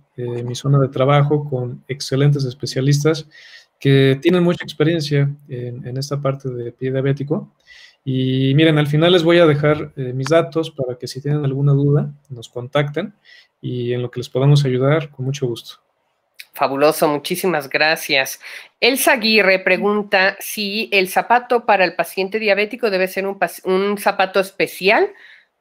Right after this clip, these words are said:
Speaker 2: o se puede usar cualquiera.
Speaker 1: Sí, es-, estos zapatos son de, son muy importantes tener un calzado adecuado.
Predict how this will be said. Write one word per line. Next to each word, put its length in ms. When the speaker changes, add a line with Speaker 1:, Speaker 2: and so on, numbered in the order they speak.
Speaker 2:
o 140
se 140
puede 180
usar 400
cualquiera. 480
Speaker 1:
Sí, 360
es-, 220
estos 360
zapatos 560
son 360
de, 540
son 180
muy 180
importantes 800
tener 280
un 100
calzado 600
adecuado. 680